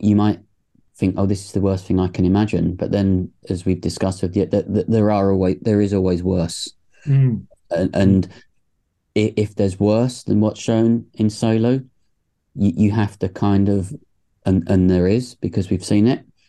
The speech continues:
Speaker 1: you have to wonder at what stage humanity and civilization is at. I mean, it's, it's almost like you could almost use this film as a warning sign, you know, o-, o-, of where, of, of not, not where we're heading, but where we've actually arrived at.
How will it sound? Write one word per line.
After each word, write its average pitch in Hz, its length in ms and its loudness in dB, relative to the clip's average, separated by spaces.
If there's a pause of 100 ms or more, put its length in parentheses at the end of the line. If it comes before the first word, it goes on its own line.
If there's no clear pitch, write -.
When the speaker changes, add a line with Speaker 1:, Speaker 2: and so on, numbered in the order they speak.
(360)
Speaker 1:
you 101 120 2
have 98 200 0
to 104 100 -2
wonder 95 300 2
at - 80 -4
what 90 180 -2
stage 90 560 -4
humanity 92 540 0
and 90 120 0
civilization 87 840 -2
is 82 120 -2
at. - 160 -2 (300)
I 101 60 0
mean, 107 100 4
it's, 107 120 -6
it's 120 220 0
almost 117 360 2
like 104 340 0 (180)
you 135 80 2
could 139 120 0
almost 131 300 2
use 113 180 2
this 104 160 -6
film 104 440 0 (800)
as 98 120 -2
a 104 80 2
warning 95 400 0
sign, 85 420 -2 (260)
you 104 80 2
know, 95 260 4
o-, 101 160 2
o-, 101 280 0
of 92 120 -2
where, 98 320 0
of, 95 220 -2 (100)
of 95 240 -2 (100)
not, - 300 0
not 110 200 2
where 101 220 0
we're 92 120 -2
heading, 95 460 -4 (340)
but 87 260 -4
where 101 400 0
we've 92 140 2
actually 95 280 -2
arrived 90 400 0
at. - 140 -2